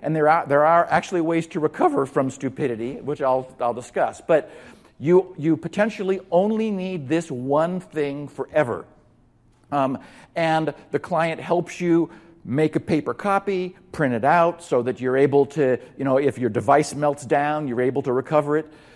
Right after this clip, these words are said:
The idea is that, that that's your master key. Then the website domain that you're logging into is, is hashed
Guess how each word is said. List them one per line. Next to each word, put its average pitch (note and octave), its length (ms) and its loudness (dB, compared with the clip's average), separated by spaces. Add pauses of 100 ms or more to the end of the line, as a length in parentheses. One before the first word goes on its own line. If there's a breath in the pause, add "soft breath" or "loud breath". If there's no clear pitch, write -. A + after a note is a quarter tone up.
(280 loud breath)
The C#3+ 100 0
idea F#3+ 480 2
is D3 140 -2
that, - 400 -4
that C#3 360 -4
that's F#3 440 2
your F3 680 2
master D3+ 560 -4
key. A2+ 480 -6 (920)
Then F3+ 420 0 (1600 soft breath)
the C#3+ 440 2 (640)
website G3 880 0
domain D3 800 -2 (200)
that C3+ 160 -2
you're C3+ 120 0
logging D#3+ 440 0
into B2 680 -6 (760 soft breath)
is, D3 460 2 (800)
is D3+ 420 2
hashed E3+ 800 -2